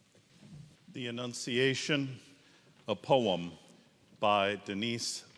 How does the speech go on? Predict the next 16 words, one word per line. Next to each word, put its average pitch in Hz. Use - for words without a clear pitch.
Leverkov. 85
We 135
know 165
the 170
scene, 151
the 113
room, 139
variously 123
furnished, 107
almost 143
always 139
a 113
lectern, 123
a 101
book, -
always 120